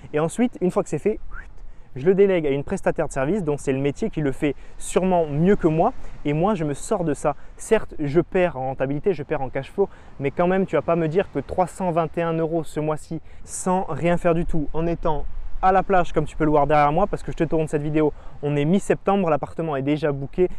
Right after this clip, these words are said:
et je sais déjà que je vais faire neuf cent soixante-quatorze euros de rentrée d'argent avant même d'avoir fini le mois. Donc ce mois-ci, le mois de septembre, où je suis en vacances en Corse, trois cent vingt et un euros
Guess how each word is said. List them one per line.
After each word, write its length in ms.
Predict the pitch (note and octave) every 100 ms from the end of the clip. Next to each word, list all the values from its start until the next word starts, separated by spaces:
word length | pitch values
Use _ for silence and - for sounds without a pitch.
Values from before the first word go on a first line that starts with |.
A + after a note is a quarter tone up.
| -
et 80 | C#3
je 100 | C#3+
sais 160 | - C#3+
déjà 320 | D#3 D3+ D#3+
que 60 |
je 80 | D3
vais 60 | C3+
faire 280 | - E3+ - - -
neuf 240 | D3 E3
cent 200 | - F3+
soixante-quatorze 680 | E3+ D#3+ D3+ C#3+ D#3+ E3+ C#3+
euros 200 | C#3+ D#3
de 80 | D3
rentrée 280 | C3+ D3 D#3+
d'argent 320 | C#3+ C3+ E3+ E3+ - -
avant 300 | E3 E3 F3+
même 240 | F3 F#3+ E3
d'avoir 340 | D3+ E3 -
fini 300 | - F3 E3
le 100 | D#3+
mois. 220 | D#3 F3+
Donc 220 | D3+ D3 - - -
ce 180 | - F#3+
mois-ci, 400 | F3+ F3+ - G3
le 60 |
mois 140 | D3+ C#3
de 40 |
septembre, 380 | - - E3 C3+ - - -
où 80 |
je 80 | D#3
suis 80 | -
en 60 | D3+
vacances 420 | D3 C#3+ C#3 -
en 100 | E3
Corse, 340 | D#3+ E3+ E3 -
trois 240 | - - F#3
cent 220 | - F3
vingt 280 | E3 C#3+ D#3+
et 60 |
un 140 | D#3+ D#3
euros 300 | D3+ D3+